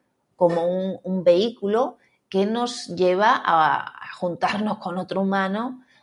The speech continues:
a permanecer con él, a establecer un proyecto de,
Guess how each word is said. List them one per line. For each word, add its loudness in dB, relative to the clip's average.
a -8
permanecer -4
con 0
él, 0
a 6
establecer -4
un -6
proyecto -4
de, -2